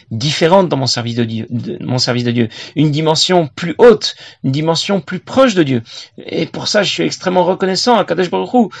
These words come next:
de m'avoir donné l'opportunité d'accéder à toutes ces informations, à cette dimension plus profonde dans, dans Avodat Hashem.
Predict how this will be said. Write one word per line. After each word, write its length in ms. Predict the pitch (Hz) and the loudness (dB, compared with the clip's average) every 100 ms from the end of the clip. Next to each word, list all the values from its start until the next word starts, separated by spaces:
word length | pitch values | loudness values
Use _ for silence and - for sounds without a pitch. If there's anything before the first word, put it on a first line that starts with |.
| - - | -14 -2
de 40 | |
m'avoir 260 | 139 156 165 | 2 6 6
donné 220 | 175 190 | 6 4
l'opportunité 720 | 180 180 180 185 175 165 190 | 2 0 -4 -4 -4 2 4
d'accéder 440 | 175 170 - 170 247 | 4 2 0 4 6
à 100 | 233 | 6
toutes 160 | 190 | 0
ces 120 | 180 | -4
informations, 560 | 180 - 170 165 - 143 - - - | -4 -2 -4 -4 -4 -4 -6 -16 -10
à 60 | |
cette 200 | 156 175 | -6 -4
dimension 460 | 156 175 175 - 202 | -2 0 0 0 -4
plus 160 | - 190 | -6 -8
profonde 460 | - 202 254 220 | -2 0 4 4
dans, 280 | 180 214 202 147 | 4 4 2 2
dans 200 | 151 220 | 4 4
Avodat 260 | 202 202 196 | 4 0 -2
Hashem. 300 | 185 190 | -4 -4